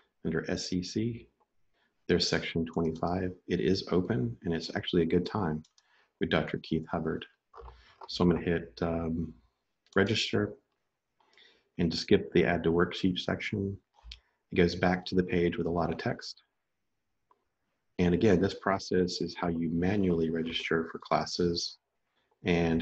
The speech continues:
it actually says I need special permit to do this one. So the, the count that I'm using is probably, um,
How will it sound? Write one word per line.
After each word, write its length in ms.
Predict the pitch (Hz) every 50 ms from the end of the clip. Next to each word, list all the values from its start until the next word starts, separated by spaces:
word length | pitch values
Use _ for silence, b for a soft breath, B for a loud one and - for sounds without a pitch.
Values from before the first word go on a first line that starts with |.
| 82 -
it 80 | -
actually 320 | 87 85 - - - 82 82
says 300 | - 82 76 76 - 73
I 60 | 73
need 180 | 76 80 78
special 400 | 78 - - 69 - - - -
permit 420 | - - - 76 76 76 78 76 -
to 120 | - -
do 140 | - 78 76
this 220 | 73 76 - - -
one. 160 | - 82 - - _ _ _ _ _ _ _ _ _ _
So 400 | - - 104 98 92 90 90 - -
the, 180 | - 98 90 - - -
the 80 | 95
count 300 | 90 - 107 92 90 90
that 80 | 92 85
I'm 140 | 82 82 82
using 340 | 82 82 80 82 85 78
is 80 | 78 78
probably, 560 | - - - 85 80 78 80 78 78 78 78 85
um, 400 | 85 80 78 78 76 76 76 76